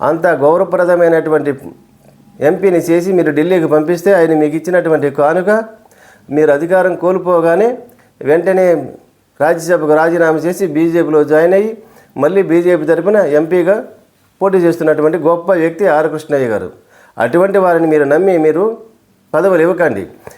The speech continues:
మీకోసం, మిమ్మల్ని నమ్ముకుని మీ పార్టీ కోసం ఎవరైతే కష్టపడతారో అటువంటి వారికి మాత్రమే మీరు అధికారంలోకి వచ్చిన తర్వాత పార్టీలో పదవులు ఇవ్వండి.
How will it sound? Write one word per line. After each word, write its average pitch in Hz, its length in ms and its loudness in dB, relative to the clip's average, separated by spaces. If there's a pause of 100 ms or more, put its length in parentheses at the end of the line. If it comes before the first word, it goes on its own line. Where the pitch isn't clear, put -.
(200)
మీకోసం, 165 580 0
మిమ్మల్ని 160 280 2
నమ్ముకుని 175 420 2
మీ 180 160 2
పార్టీ 156 360 -2
కోసం 165 380 -2
ఎవరైతే 165 420 0
కష్టపడతారో 170 680 0
అటువంటి 170 440 -2
వారికి 151 340 0
మాత్రమే 160 500 0
మీరు 147 240 0
అధికారంలోకి 151 580 0
వచ్చిన 156 240 -2
తర్వాత 143 340 0
పార్టీలో 151 520 0
పదవులు 156 400 -2
ఇవ్వండి. 143 380 -2